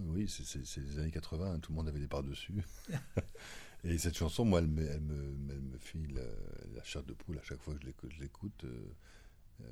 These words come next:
c'est, c'est l'une de mes chansons préférées. Et naturellement, je l'ai inscrite dans le scénario. Enfin, c'est, c'était écrit que, euh, mes personnages chantaient la chanson sur le manège, et chantaient la chanson « Mon Vieux ».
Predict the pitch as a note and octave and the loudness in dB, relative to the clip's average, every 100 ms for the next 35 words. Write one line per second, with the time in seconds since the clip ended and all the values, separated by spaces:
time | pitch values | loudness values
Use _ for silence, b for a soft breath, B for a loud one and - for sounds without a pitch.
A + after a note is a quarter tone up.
0 | - - - C2 B1 - C2+ D2 E2+ C#2+ | -12 -12 -8 -8 -8 -6 -4 0 2 2
1 | C2+ C2 - - - D2+ - - C#2+ - | 0 -4 -8 -6 -6 -6 -6 -6 -8 -10
2 | - B B B B - E2+ E2 F2 F2+ | -14 B B B B -6 2 6 6 6
3 | F2+ F2+ C3+ A2+ F2 F2+ F#2+ - - A#2+ | 8 8 6 6 8 8 6 4 4 6
4 | F#2 - F2 F#2 D#2+ D#2+ D#2 D2+ - D2+ | 6 6 4 4 4 2 2 0 0 4
5 | E2+ E2+ - A2 B2 - D#2 D2+ C#2+ C#2 | 4 4 6 8 8 4 0 2 -2 -4
6 | C#2 B B B - - C#2 D2 D2 - | -6 B B B -8 -6 -2 -2 -2 0
7 | F#2+ - - F2 G#2 E2 - C#2+ - G2+ | 0 2 2 4 4 4 2 -2 -2 -2
8 | - C#2+ C#2 D2+ G2 F2 D2 C#2+ - - | -2 -2 -2 0 -2 -2 -4 -6 -8 -8
9 | - D#2 - C#2+ - E2 D#2+ D#2+ C2+ | -4 -4 -4 -4 -2 2 2 2 -2